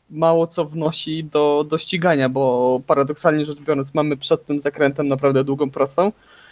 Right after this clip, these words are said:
e, a nie ma tam jakoś strasznie dużo manewrów wyprzedzania ze względu właśnie na geometrię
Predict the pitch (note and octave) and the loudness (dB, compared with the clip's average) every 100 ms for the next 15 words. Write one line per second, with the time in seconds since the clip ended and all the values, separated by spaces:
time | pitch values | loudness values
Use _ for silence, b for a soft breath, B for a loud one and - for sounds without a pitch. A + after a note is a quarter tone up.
0 | b - C#3+ D3 D3 - D#3+ E3 F#3+ F#4+ | b -4 -2 -2 -2 0 2 2 0 2
1 | B3 E3 D3+ D3+ D3+ - D3+ D3+ C#3 C#3+ | 2 2 0 -2 -4 -6 -8 -6 -4 -2
2 | C3+ C3+ B2+ C3 B2+ - C3+ C3 C3 C3+ | -2 -4 -4 -6 -6 -4 0 2 2 2
3 | C3+ C3+ C3+ C3+ C3+ C#3+ C#3 C3 C3 C#3+ | 2 0 0 -2 0 2 2 0 -2 0
4 | C3+ C#3+ C#3 C#3 C#3 C#3+ C#3 | 0 4 4 4 2 2 2